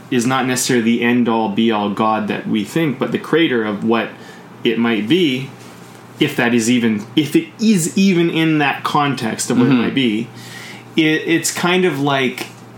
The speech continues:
Speaker 1: um, we see our world as though we are inside the computer. So whatever the computer looks like, we base everything we know on the, on the computer. What I find is really interesting is when you start thinking about, okay,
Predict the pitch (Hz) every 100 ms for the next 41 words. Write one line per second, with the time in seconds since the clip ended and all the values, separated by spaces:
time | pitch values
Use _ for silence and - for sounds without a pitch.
0 | - 131 123 117 104 - - - - -
1 | - 127 147 214 - - 180 185 165 139
2 | 123 135 151 190 - - - - 139 120
3 | 127 131 127 120 117 147 160 165 170 170
4 | 165 175 170 208 202 - 135 127 143 147
5 | 127 117 143 123 120 151 - 156 135 131
6 | 127 123 - - - 139 151 147 151 131
7 | 123 123 120 131 123 120 - 117 110 101
8 | 123 175 196 - - - 139 180 220 220
9 | 180 131 147 135 170 180 147 127 120 113
10 | 135 120 - 196 208 - 165 160 123 120
11 | - - 127 107